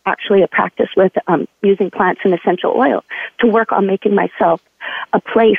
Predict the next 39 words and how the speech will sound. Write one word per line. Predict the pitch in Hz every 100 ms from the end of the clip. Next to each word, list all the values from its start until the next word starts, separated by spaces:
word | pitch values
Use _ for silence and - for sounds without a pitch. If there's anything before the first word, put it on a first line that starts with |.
| -
where, | 208 190 180 180 202 - 208
um, | 185 - _ -
larger | 190 196 196 208 -
archetypal | 196 - 196 190 -
energies | 247 302 - 185
could | - 208 -
start | 185 175 -
coming | 202 185 -
teaching | 320 - - -
me. | - 190 - - -
And | - 214
so | 247 240 -
as | 208 196 -
I | 196
made | 196 202 226 220
myself, | 196 196 - 185 170 175 - -
um, | 175 160 165 - -
more | 214 214
available | 208 185 208 247 180 185
for | 185
that | 185 -
conversation, | - 185 180 - - 247 - 185 - - - -
I | 202
started | - 202 202 196
having | - 190 185 180 175
more | 190 202
and | 190
more | 180 180
dreams | 175 226 233 185 -
that | -
started | - 185 185
leading | 180 190 190 175
me | 170
on | 175 170
my | 156 -
path | - - - - - -
that | 208 196
eventually | 190 196 - 196
created, | - - 208 185 180 180 185